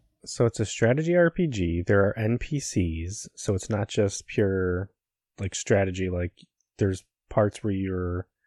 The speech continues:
walking around or something, right? It's easy to get into. It's a long game, forty plus hours. So, of course, then I'm immediately thinking things like Civilization, Age of Empires, stuff like that.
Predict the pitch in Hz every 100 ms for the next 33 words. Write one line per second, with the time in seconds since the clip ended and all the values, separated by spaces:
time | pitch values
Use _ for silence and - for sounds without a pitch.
0 | _ _ - 98 - 107 98 98 90 87
1 | 90 92 - 101 - 87 90 123 - 95
2 | 98 139 - _ _ _ _ _ _ _
3 | _ - 117 - 131 127 143 143 135 107
4 | 101 - 92 92 123 - - - 95 98
5 | 120 147 113 92 101 - 110 107 104 104
6 | 95 - 95 90 90 110 117 98 117 104
7 | 110 101 104 - 104 101 104 101 113 98
8 | 101 - 95 95 90 - _ _ _ _
9 | _ _ - - 104 101 98 95 95 -
10 | 98 92 92 90 90 _ _ _ _ _
11 | _ 110 101 98 92 - 95 92 92 104
12 | - 95 - 98 92 90 95